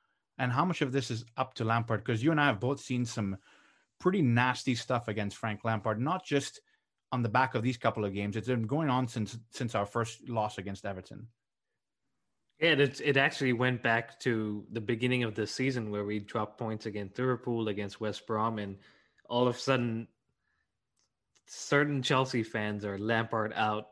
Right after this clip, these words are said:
Speaker 2: and even go as far as saying, "I hope we lose the game against Aston Villa so he's not our manager anymore." I mean, that to me is pathetic and ridiculous because you're supporting the club as the club,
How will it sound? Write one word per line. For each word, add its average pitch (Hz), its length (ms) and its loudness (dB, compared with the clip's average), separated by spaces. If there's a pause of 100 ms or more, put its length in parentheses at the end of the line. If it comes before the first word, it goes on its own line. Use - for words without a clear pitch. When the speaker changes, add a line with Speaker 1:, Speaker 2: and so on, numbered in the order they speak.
Speaker 2:
and 131 140 -2
even 151 280 2
go 135 160 8
as 127 140 2
far 131 320 4
as 120 140 2
saying, 113 380 -2 (320)
"I 120 160 4
hope 147 320 2
we 135 120 6
lose 127 320 2
the 120 80 2
game 113 300 0
against 101 260 -6
Aston 107 380 -6
Villa 110 300 0
so 107 140 -4
he's 104 240 -4
not 107 160 -2
our 101 140 -4
manager 104 440 -4
anymore." 92 460 -12 (420)
I 117 60 -6
mean, 135 240 0
that 156 200 2
to 175 100 4
me 151 300 4
is 120 340 2 (100)
pathetic 131 580 -2
and 113 160 -4
ridiculous 107 760 -2 (360)
because 127 240 2
you're 117 100 0
supporting 135 580 2
the 110 100 -2
club 113 460 0 (500)
as 113 300 0
the 113 80 -10
club, 110 500 0